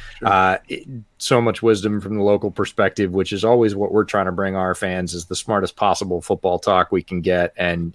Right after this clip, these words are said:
Speaker 2: you absolutely filled the bill and brought a great beer. So
Speaker 1: <laughs>
Speaker 2: that puts you right at the top of the list.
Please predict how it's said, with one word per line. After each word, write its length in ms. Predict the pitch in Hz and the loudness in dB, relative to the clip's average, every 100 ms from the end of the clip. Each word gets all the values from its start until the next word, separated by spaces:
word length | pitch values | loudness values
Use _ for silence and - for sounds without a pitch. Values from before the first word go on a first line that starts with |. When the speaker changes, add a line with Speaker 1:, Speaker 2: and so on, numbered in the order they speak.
| - | -8
Speaker 2:
you 240 | 95 95 - | -4 -2 0
absolutely 480 | 107 95 - 107 90 | 0 0 0 -2 0
filled 260 | 120 107 | 2 2
the 60 | 92 | 2
bill 380 | 98 98 95 - - _ _ _ _ | 2 4 4 0 -16 _ _ _ _
and 320 | 147 139 127 107 | 2 2 2 4
brought 220 | 107 98 | 4 4
a 20 | |
great 320 | 85 92 82 | 2 0 0
beer. 260 | 95 80 78 | -2 -4 -4
So 380 | 104 90 90 90 | -2 0 0 0
Speaker 1:
<laughs> 40 | |
Speaker 2:
that 180 | 113 98 | 2 2
puts 240 | 123 - | 0 -2
you 80 | 107 | -2
right 180 | 101 98 | 2 2
at 120 | 92 | 0
the 80 | 92 | -6
top 280 | - 87 90 | -4 -4 -4
of 60 | |
the 80 | 85 | -6
list. 340 | 80 76 - | -6 -8 -10